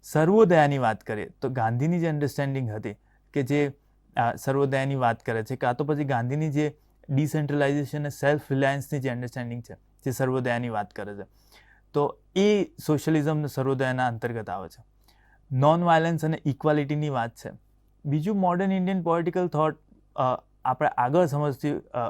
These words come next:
વખતે એ જોઈશું કે આ બધા થિંકર્સ સાથે સાથે કઈ રીતે, અ, દરેક થિંકર એક લિબરલિઝમના, કાં તો પછી નેશનલિઝમના, રાષ્ટ્રવાદના, અ, સમાજવાદના, સર્વોદયના દાયરામાં આવે છે. આની સાથે સાથે કોલોનિયલ કોન્ટેક્સ્ટ શું છે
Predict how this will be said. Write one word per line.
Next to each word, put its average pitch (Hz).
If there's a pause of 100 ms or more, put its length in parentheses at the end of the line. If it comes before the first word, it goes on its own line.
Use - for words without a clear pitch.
(100)
વખતે 139
એ 160
જોઈશું 143
કે 156
આ 147
બધા 165
થિંકર્સ 143
સાથે 151
સાથે 156 (340)
કઈ 185
રીતે, 196 (260)
અ, 151 (260)
દરેક 156
થિંકર 170
એક - (100)
લિબરલિઝમના, 151 (260)
કાં 117
તો 123
પછી 127
નેશનલિઝમના, 139
રાષ્ટ્રવાદના, 131 (380)
અ, 120
સમાજવાદના, 139
સર્વોદયના 147 (200)
દાયરામાં 127
આવે 98
છે. 113 (680)
આની 180
સાથે 131
સાથે 98 (480)
કોલોનિયલ 165
કોન્ટેક્સ્ટ 147
શું 165
છે 120